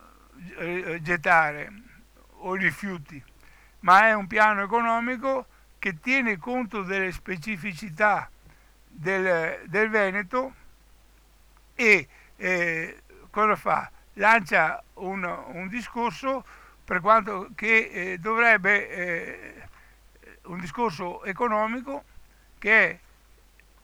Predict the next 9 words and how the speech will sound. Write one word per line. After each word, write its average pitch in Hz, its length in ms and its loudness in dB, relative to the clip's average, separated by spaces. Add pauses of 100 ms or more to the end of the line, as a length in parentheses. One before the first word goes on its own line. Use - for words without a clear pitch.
(320)
leggo 196 560 4
alcuni 180 420 -4
passi 202 720 2 (280)
che 170 120 -8
sono 196 200 -6
stati 175 260 -2
fatti 185 400 2
nel 165 200 -8
duemilacinque, 185 1400 -4